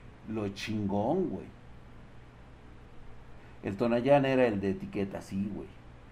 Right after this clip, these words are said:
El mini componente le decíamos, eh, no, fíjate que no, este no era, era un tornamesa, cabrón. Era un tornamesa, estaba grandote, güey, estaba metido así en una, eh, en un mueble que le tenías que abrir así una puertecita de, de, de meta-,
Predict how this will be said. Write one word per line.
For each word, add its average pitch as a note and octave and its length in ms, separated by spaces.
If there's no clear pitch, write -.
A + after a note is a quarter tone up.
El B2+ 160
mini C#3 260
componente D3+ 580
le C3+ 140
decíamos, A#2+ 680
eh, C3+ 60
no, D3 220
fíjate C#4 400
que C#3+ 140
no, D3 200
este G#3 320
no G#3 120
era, G#3 240
era D#3 160
un B3 160
tornamesa, B2+ 880
cabrón. E2+ 300
Era C#3 180
un A3 140
tornamesa, C#3+ 640
estaba D3 280
grandote, B2+ 600
güey, G#2 220
estaba C3+ 260
metido D#3 420
así C3 340
en C#3+ 100
una, C#3+ 440
eh, A2+ 380
en A#2+ 80
un F3 140
mueble D#3+ 500
que A#2 120
le G#2 140
tenías A#2+ 360
que - 120
abrir C3 280
así A#2+ 240
una B2 240
puertecita G#2 600
de, F2 280
de, D#2+ 240
de D#2+ 160
meta-, E2 260